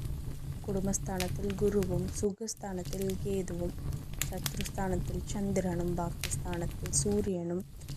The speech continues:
செவ்வாயும், தொழில் ஸ்தானத்தில் சனியும், ராகுவும், சுக்கிரனும், புதனும் இருக்கின்றார்கள். சந்திரன் இந்த வாரம் துலாம், விருச்சிகம், தனுசு மற்றும் மகர ராசியில் சஞ்சாரம் செய்ய இருக்கின்றார்.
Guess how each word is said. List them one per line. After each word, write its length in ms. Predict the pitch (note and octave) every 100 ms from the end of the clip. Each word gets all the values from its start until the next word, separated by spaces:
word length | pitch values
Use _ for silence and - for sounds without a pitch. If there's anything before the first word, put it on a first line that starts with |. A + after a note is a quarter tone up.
| - - -
செவ்வாயும், 680 | - G#3 G3+ G#3+ F#3 F3 F#3
தொழில் 280 | F3+ F3+ F3+
ஸ்தானத்தில் 600 | F3+ - F3+ F3+ - F3+
சனியும், 640 | F3 G3 F#3+ F#3+ E3+ E3+ F3
ராகுவும், 600 | F3+ F#3 F#3 F3 F3 F#3
சுக்கிரனும், 680 | F#3+ - - G#3 F3+ F3 F3 - - - - - _
புதனும் 480 | _ G#3+ G3+ G3 A3+
இருக்கின்றார்கள். 1000 | G#3 G3+ - G#3 G3 - F#3 E3+ - F3+ - - -
சந்திரன் 460 | - F#3+ F#3 F#3 F3+
இந்த 220 | F3+ F3
வாரம் 440 | F3 F#3 F3 F3 - - - - - -
துலாம், 560 | - G#3 F#3 F#3 G3+ F#3+
விருச்சிகம், 680 | G#3+ G#3 - G3 - F#3 F#3+
தனுசு 500 | F#3+ F#3 F#3 - F#3
மற்றும் 520 | F#3+ F3 - F#3+ F#3+
மகர 340 | F3 - A3
ராசியில் 500 | G#3+ F#3 E3+ F#3+ F#3+ F#3
சஞ்சாரம் 560 | G3+ G3 F#3+ G3 F#3+ G3+
செய்ய 380 | - F3+ F3+ F#3 - - - - -
இருக்கின்றார். 800 | A3 G3+ - F3+ E3+ - F#3 F3+